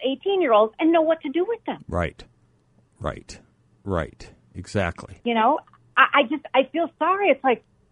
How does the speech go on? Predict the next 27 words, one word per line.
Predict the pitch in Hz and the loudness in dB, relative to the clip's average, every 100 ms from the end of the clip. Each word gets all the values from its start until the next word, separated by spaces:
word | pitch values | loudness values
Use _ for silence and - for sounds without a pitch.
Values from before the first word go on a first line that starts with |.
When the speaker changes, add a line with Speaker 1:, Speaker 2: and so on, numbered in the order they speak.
| - | -2
Speaker 1:
my | 320 | 2
gosh, | 359 330 285 | 4 2 0
if | - 226 | -4 -10
my | 214 240 330 | -6 -4 -2
neighbor | 285 247 247 320 339 | -2 -2 -2 -4 -6
thinks | 294 277 | -6 -4
that | 254 | -4
I'm | 208 226 | -4 -4
a | 196 | -6
crazy | - 180 226 320 | -4 -4 -2 -4
person, | - 392 - 440 440 _ _ - | -4 -10 -4 -6 -6 _ _ 6
what's | 427 - | 6 8
gonna | 453 415 | 6 6
happen | 330 330 294 | 4 4 4
when | 277 - | 2 0
she | 262 | -4
really | 233 196 311 480 494 | -4 6 8 8 8
encounters | 370 240 220 190 175 | 6 4 -2 -4 -6
a | 175 | -10
crazy | - 170 151 | -4 -4 -4
person? | - - - - _ | -12 -18 -20 -20 _
Speaker 2:
It's | 160 - | -6 0
a | 160 | 0
shame | - - 196 196 190 | 0 2 4 6 4
that | 160 135 | 2 0
it | - | -4
took | - 151 - - | -2 -2 -2 -20